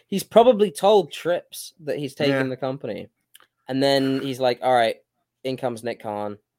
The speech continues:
Speaker 1: and I'm planning to sell it." He'd rather sell it than give it to, to these people. To his
Speaker 2: Yeah.
Speaker 1: family.
Speaker 2: It, it just seems like from whatever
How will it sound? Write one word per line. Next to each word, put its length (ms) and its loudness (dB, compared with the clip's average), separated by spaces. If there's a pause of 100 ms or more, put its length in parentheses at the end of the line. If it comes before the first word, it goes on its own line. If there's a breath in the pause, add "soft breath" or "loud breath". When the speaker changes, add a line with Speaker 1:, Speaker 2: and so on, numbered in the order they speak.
(640)
Speaker 1:
and 440 -8
I'm 200 -6
planning 300 -10
to 80 -20
sell 240 -12
it." 80 -14 (120)
He'd 180 -10
rather 240 2
sell 300 0
it 120 0
than 140 -10
give 160 -6
it 140 -12
to, 360 -8 (1300)
to 100 -14
these 160 -12
people. 400 -18 (1200 soft breath)
To 80 -2
his 120 6
Speaker 2:
Yeah. 80 0
Speaker 1:
family. 460 -4 (1300)
Speaker 2:
It, 160 -4
it 100 0
just 240 -8
seems 240 -4
like 160 2
from 140 -10
whatever 800 2